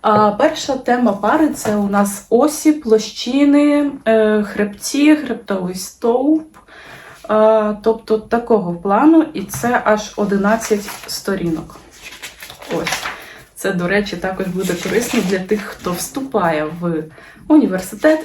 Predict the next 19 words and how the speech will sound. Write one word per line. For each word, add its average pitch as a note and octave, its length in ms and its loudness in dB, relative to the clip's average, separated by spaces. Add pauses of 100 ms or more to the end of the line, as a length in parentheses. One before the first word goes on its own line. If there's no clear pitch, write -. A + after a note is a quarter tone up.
і D4 100 2
не A3+ 120 2
знає, G#3+ 420 0
що - 280 -8
потрібно F3 500 -2
готуватись E3 520 -6
до D3+ 140 -6
першої F3+ 400 -6
пари. F3+ 380 -8
Тепер D4+ 320 0
ви F#3+ 140 -6
це A#3 240 -8
будете G3 420 -4
знати A#3+ 540 -4 (240)
і E4 120 4
будете, G3+ 400 2
в F3 80 -8
принципі, G3 440 -6
готові. E3 440 -6